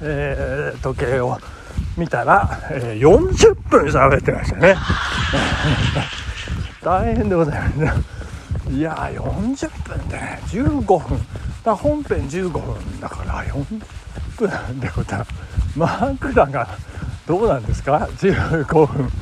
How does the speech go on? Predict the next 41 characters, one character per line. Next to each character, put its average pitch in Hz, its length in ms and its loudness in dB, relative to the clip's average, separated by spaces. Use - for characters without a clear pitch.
二 269 220 4
十 311 200 4
五 196 180 8
分 269 200 6
枕 160 320 4
振 196 100 -4
っ - 20 -8
て - 140 4
る 151 60 6
じ 139 80 0
ゃ - 20 -2
な - 60 -2
い - 40 0
で - 40 0
す - 140 -2
か。 170 400 4
と 254 140 8
ん 294 100 -2
で 330 120 4
も 320 140 6
な 311 160 0
い 190 40 -4
で 127 80 -6
す - 100 -10
ね。 117 200 -2
だ 104 100 -4
か 104 120 -8
ら 101 120 -6
ね。 104 260 -10
い 113 60 -6
や 113 120 -4
い 107 80 -8
や、 92 100 -8
そ - 160 -4
ん 147 160 2
な 147 140 4
自 127 180 -4
由 139 520 4
な 110 160 -2
時 120 140 -8
間 - 200 -4